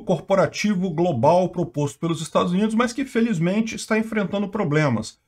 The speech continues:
Vamos entender esse problema. Essa notícia é boa, tá? O imposto corporativo global está fazendo água. Essa notícia foi sugerida por Ayn Rand de Minisaias, No Stress e Thiago Souza. Obrigado aí a quem sugeriu a notícia.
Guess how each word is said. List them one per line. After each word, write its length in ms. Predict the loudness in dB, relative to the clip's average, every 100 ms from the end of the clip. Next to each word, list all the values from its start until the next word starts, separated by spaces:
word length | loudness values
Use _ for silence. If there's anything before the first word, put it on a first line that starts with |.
| _ _ _ _
Vamos 200 | 4 6
entender 260 | 6 4 4
esse 180 | 0
problema. 300 | 0 0 2
Essa 160 | 0 0
notícia 300 | 0 0 0
é 40 |
boa, 520 | 0 2 4 4 2 0
tá? 180 | 0
O 60 | 2
imposto 500 | 0 0 0 0 -2
corporativo 600 | -6 -2 0 0 0 -2
global 400 | 2 2 4 2
está 200 | 2 -4
fazendo 460 | -2 0 0 0 0
água. 480 | 0 2 0 -4 -8 _ _ _ _ _
Essa 180 | -4 2
notícia 320 | 2 2 0
foi 140 | 0 0
sugerida 560 | 2 4 4 4 2
por 240 | 0 -2 0
Ayn 220 | 0 2
Rand 320 | 4 6 6
de 120 | 4 4
Minisaias, 880 | 4 2 2 4 6 4 0 -6 -16 -12 -2
No 200 | 2 2
Stress 640 | -2 0 4 4 2 -2
e 80 | -4
Thiago 340 | 4 4 4
Souza. 520 | -2 0 0 2 -2
Obrigado 500 | -4 -2 0 2 2
aí 60 | 0
a 60 | 0
quem 140 | -2
sugeriu 400 | -2 -2 0 0
a 40 |
notícia. 560 | -2 0 0 0 -2 -6